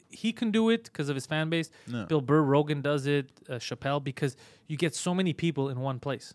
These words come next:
Speaker 2: Yeah.
Speaker 1: So, and then that's how you build on. That's what they do. Like, Rogan goes out, 'cause the big theater shows, comes back, you know, you collect your money, and then you, the, but why they get good is 'cause they build on it. But there's those comics that you saw that would do these tours, and they're,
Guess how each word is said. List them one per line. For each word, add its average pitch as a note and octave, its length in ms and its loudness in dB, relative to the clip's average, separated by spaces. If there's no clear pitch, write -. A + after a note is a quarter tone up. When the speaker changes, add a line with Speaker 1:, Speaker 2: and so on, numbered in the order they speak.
Speaker 2:
Yeah. B2+ 200 0
Speaker 1:
So, - 140 -10
and C#3 100 -4
then D#3 80 2
that's D#3+ 160 0
how F#3+ 80 0
you D3+ 140 -2
build D3 320 2
on. A#2 120 -4
That's C#3+ 180 -6
what F#3 80 0
they D#3+ 100 2
do. E3 120 2
Like, B2 180 0
Rogan C#3+ 320 -2
goes B2+ 220 -4
out, C#3+ 200 -2
'cause C#3 280 -2
the C3 100 -4
big B2 200 -4
theater D#3 160 -2
shows, D#3 200 -6
comes C3 260 -10
back, B2+ 380 -10
you C3+ 60 -6
know, C#3 60 -4
you C3 100 -6
collect C3+ 300 -6
your B2+ 60 -10
money, D3+ 140 -2
and D3+ 80 -2
then D#3 100 0
you, C#3+ 160 -2
the, E3+ 160 -4
but D#3 220 -8
why D#3 240 4
they G3+ 120 4
get D#3+ 200 4
good F#3 140 6
is - 60 -2
'cause D3+ 140 -2
they C#3 100 4
build D3+ 220 6
on A#2+ 160 -2
it. - 60 -18
But D#3 120 2
there's D#3+ 120 6
those D#3 140 4
comics G#3 380 -2
that E3 80 0
you C#3 160 0
saw D#3+ 260 -2
that C#3+ 180 0
would B2+ 180 -2
do D#3+ 120 2
these E3 180 -2
tours, F3 440 0
and C3+ 100 -8
they're, B2+ 180 -2